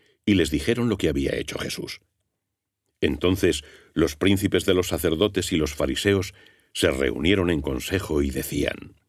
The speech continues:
"¿Qué hacemos? Porque ese hombre hace muchos milagros. Si le dejamos, todos creerán en él,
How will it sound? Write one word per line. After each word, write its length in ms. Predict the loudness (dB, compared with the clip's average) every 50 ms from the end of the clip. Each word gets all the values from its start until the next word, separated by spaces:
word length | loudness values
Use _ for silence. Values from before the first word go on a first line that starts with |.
| _ _ _ _ _ _ _ _ _ _ _ _
"¿Qué 160 | 0 2 2 2
hacemos? 540 | 2 0 -4 -6 -6 -8 -10 -12 -12 -14 _ -20 _ _ _ _ _ _ _
Porque 440 | -18 -18 -14 -10 -4 0 2 2 2
ese 180 | 2 2 4
hombre 360 | 4 4 4 2 2 2 2
hace 180 | 2 0 -2 -4
muchos 300 | -4 -4 -4 -4 -6 -6
milagros. 600 | -6 -2 0 0 0 0 -2 -8 -12 -14 -16 -20 _ _ _ _ _ _ _ _ _ _
Si 160 | -6 0 2 2
le 120 | 2 2
dejamos, 480 | 2 0 0 0 0 2 2 0 0 0
todos 260 | -2 0 0 -2 -2
creerán 460 | 2 2 4 4 4 4 4 2 2
en 120 | 2 2
él, 220 | 4 4 2 2